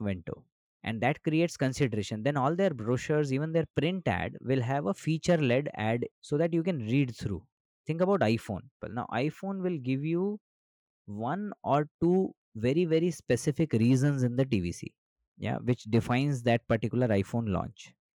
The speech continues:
And then in the print, they will have second round of layering, which not, not only delay, details some other features, but they will also have a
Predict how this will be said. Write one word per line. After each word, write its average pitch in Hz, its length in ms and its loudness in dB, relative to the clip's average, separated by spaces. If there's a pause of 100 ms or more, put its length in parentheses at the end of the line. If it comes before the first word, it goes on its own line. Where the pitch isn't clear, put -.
And 117 180 -2
then 175 160 2
in 190 160 -4
the 185 100 0 (100)
print, 175 380 2 (520)
they 135 100 2
will 165 140 4
have 165 220 4
second 165 360 0
round 160 240 2
of 170 140 4
layering, 139 340 4
which 147 220 0
not, 131 180 0 (120)
not 127 280 0
only 160 220 0
delay, 127 440 2
details 139 440 2
some 120 160 -2
other 127 180 2
features, 120 500 -2 (440)
but 151 200 0
they 175 120 4
will 202 160 4 (100)
also 156 460 4
have 170 220 4
a 196 100 2